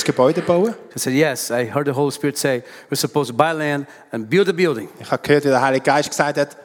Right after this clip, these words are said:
Speaker 1: „Ihr müsst Land kaufen und ein Gebäude bauen.“
Speaker 2: It's so good to have a wise wife
Speaker 1: Es ist so gut, eine weise Frau zu haben,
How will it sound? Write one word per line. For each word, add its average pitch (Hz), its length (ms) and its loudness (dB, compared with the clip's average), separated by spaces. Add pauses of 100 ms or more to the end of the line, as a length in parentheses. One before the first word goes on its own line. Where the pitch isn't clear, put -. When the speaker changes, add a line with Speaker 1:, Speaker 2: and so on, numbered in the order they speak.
(160)
Speaker 1:
„Ihr 120 100 -6
müsst 143 200 2
Land 170 260 6
kaufen 185 460 2
und 160 120 0
ein 156 120 -4
Gebäude 156 380 4
bauen.“ 139 380 4 (500)
Speaker 2:
It's - 160 -4
so 170 140 -2
good 156 220 -2
to 143 80 -2
have 135 420 -2
a 117 260 -2
wise 127 720 -2
wife 120 640 -2
Speaker 1:
Es - 140 -6
ist - 160 -4
so 160 200 4
gut, 160 320 0
eine 139 200 -4
weise 139 480 0
Frau 113 340 -4
zu - 180 -8
haben, 101 120 -12